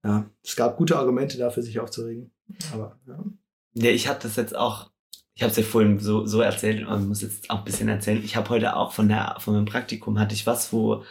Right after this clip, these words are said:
Speaker 2: nochmal hin und her und rum und numm war. Und da hab ich mich auch geärgert darüber, einfach, dass ich mich darüber geärgert hab. Und die Sache ist
Speaker 1: <laughs> Und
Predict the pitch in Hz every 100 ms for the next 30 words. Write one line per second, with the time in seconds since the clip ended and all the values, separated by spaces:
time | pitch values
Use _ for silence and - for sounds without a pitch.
0 | - - 113 104 104 123 117 107 110 110
1 | 107 104 117 107 110 120 101 104 117 -
2 | _ _ _ _ - 117 120 113 107 -
3 | 123 - _ _ _ - - 120 131 120
4 | 120 - - _ _ - 113 139 147 131
5 | - 131 107 123 110 117 107 113 - 110
6 | 110 110 117 127 120 - 104 107 - -
7 | - - 120 110 139 185 - - - -